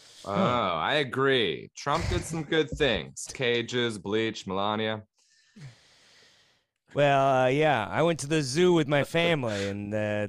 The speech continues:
Speaker 2: it was fucking nuts.
Speaker 1: Oh, really? Well, I don't, uh, you don't wanna feed the kids the animals, or that, that'd be really mean to the animal. They're on a very strict
Speaker 2: <laughs>
Speaker 1: diet. I don't think eating a vegan kid is good for their stomach.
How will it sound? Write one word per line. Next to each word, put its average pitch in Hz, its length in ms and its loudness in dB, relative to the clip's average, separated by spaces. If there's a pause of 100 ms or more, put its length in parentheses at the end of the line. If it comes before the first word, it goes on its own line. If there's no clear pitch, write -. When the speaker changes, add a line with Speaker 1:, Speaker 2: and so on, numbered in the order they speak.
(140)
Speaker 2:
it 104 80 -20
was 104 240 -8
fucking 117 440 -6
nuts. - 560 -4 (420)
Speaker 1:
Oh, 98 240 -2
really? 98 300 -2 (640)
Well, 131 260 -2
I 135 240 2
don't, 160 320 0 (260)
uh, 117 500 2 (720)
you 123 60 -6
don't 151 120 2
wanna 151 160 2
feed 151 260 0
the 143 60 0
kids 143 240 -2
the 110 160 0
animals, 208 640 0
or 90 680 -2 (500)
that, 123 220 -2
that'd 156 120 0
be 165 100 2
really 151 200 2
mean 147 200 2
to 127 40 2
the 117 140 2
animal. 127 420 0
They're 107 160 -2
on 131 140 0
a 123 40 -4
very 151 220 2
strict 156 300 -4
Speaker 2:
<laughs> 143 80 2
Speaker 1:
diet. 135 220 2
I 117 40 0
don't 160 160 0
think 156 180 -2
eating 135 240 -2
a 107 80 2
vegan 117 420 -2
kid 139 200 0
is 90 120 -2
good 101 180 -6
for - 80 -18
their 87 100 -4
stomach. - 340 -10